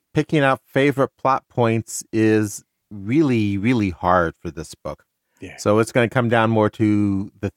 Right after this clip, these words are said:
Speaker 1: themes that were reflected in the plots. And in particular, the compare and contrast between Cornati and Montana,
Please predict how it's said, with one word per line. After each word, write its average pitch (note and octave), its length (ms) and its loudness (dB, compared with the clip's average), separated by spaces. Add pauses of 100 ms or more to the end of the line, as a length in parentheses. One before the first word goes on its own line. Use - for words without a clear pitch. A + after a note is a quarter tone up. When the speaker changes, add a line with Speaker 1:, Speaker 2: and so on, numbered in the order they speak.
Speaker 1:
themes G#2+ 720 -2 (320)
that G2+ 380 2
were G2+ 200 -2
reflected G2 560 -2
in F2 100 -6
the D#2 80 -10
plots. - 540 -6 (240)
And F#2 540 0
in G#2 140 -2
particular, A#2+ 760 0
the G2 120 -4
compare B2 460 -2
and G#2+ 100 -2
contrast A#2 640 0
between G#2 440 -6
Cornati A2 720 0
and G2 320 -2
Montana, F#2 760 -2